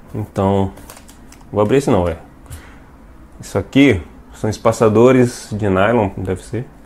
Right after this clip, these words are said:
E parafusos e porcas. Aqui parafusos de outros tamanhos. E que mais? Motores.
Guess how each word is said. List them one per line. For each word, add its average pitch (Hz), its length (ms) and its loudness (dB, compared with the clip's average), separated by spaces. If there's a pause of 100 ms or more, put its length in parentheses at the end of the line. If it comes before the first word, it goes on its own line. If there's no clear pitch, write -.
(1800)
E 104 420 0 (260)
parafusos 95 600 -2
e 104 40 -6
porcas. - 840 0 (1160)
Aqui 101 160 -6
parafusos 110 720 2
de 107 80 0
outros 104 280 -2
tamanhos. 135 800 0 (540)
E 110 100 4
que 123 140 2
mais? 139 640 2 (720)
Motores. 92 1200 0